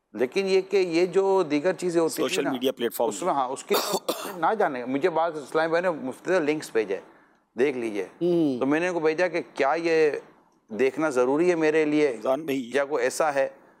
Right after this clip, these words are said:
Speaker 1: तो, और अगर वाकई ऐसा है तो आप मुझे इसकी WhatsApp भेज लें, WhatsApp form में बैठ दें, मुझे link नहीं खोलना। तो link के नीचे कुछ चीज़ें ऐसी आ जाती हैं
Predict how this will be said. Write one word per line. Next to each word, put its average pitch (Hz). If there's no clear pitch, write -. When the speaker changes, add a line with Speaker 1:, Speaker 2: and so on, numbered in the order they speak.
Speaker 1:
तो, 120
और 147
अगर 160
वाकई 135
ऐसा 196
है 123
तो 156
आप 156
मुझे 156
इसकी 165
WhatsApp 127
भेज 98
लें, 82
WhatsApp 139
form 147
में 151
बैठ 135
दें, 151
मुझे 151
link 135
नहीं 120
खोलना। 98
तो 143
link 175
के 208
नीचे 202
कुछ -
चीज़ें 196
ऐसी 196
आ 165
जाती 160
हैं 131